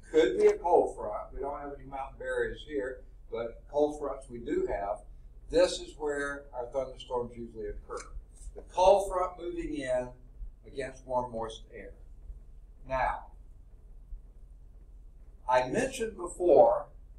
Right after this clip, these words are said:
and I probably just want to let it slide by,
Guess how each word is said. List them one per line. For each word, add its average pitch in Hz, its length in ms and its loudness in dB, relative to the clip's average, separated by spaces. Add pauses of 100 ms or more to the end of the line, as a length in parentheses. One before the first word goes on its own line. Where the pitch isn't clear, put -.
(460)
and 123 120 -6
I 123 180 -2
probably 185 380 2
just - 160 -14
want 196 360 2
to 147 440 0
let 143 160 0
it - 140 -10
slide 160 520 0
by, 139 360 0